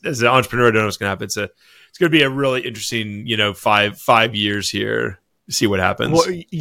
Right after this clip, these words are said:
Speaker 2: y-, yeah. I mean, you're talking about, you know, platforms like yours, which is predicated a hundred percent on code, basically.
Speaker 1: Yeah.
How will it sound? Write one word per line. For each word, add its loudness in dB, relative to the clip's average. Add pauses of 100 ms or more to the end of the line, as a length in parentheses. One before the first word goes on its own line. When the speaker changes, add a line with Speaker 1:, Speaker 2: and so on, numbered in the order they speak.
(160)
Speaker 2:
y-, -6
yeah. 4
I 0
mean, 4
you're 2
talking 2
about, 0
you -8
know, -2
platforms 0
like 0
yours, 4
which -2
is -6
predicated 0
a -6
hundred -4
percent -4
on -4
code, 4 (120)
basically. -2 (160)
Speaker 1:
Yeah. 4